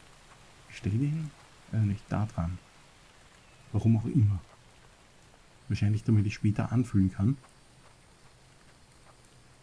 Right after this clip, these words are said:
Also, vorher noch einen Schlucken Wasser. Ist schon leer, ist nicht mehr viel drin. So, die Dosen. Okay, die halten ja auch noch lang. Für... Oh,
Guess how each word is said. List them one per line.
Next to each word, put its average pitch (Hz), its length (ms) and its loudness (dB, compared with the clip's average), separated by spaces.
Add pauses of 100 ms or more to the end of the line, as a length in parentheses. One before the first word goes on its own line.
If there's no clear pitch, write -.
(880)
Also, 82 220 -2 (440)
vorher 110 280 2
noch 104 140 2
einen 98 200 -2
Schlucken 101 580 -2
Wasser. 175 380 -6 (1500)
Ist - 120 -4
schon 110 140 4
leer, 131 360 4 (200)
ist 107 60 -2
nicht 107 160 2
mehr 110 100 4
viel 139 220 4
drin. 120 320 4 (680)
So, 107 160 0
die 107 200 -2
Dosen. 127 440 0 (640)
Okay, - 180 0 (100)
die - 60 -4
halten - 320 -2
ja - 80 -2
auch - 260 -4
noch - 240 0
lang. - 80 -4 (1000)
Für... 113 580 6 (320)
Oh, 247 220 6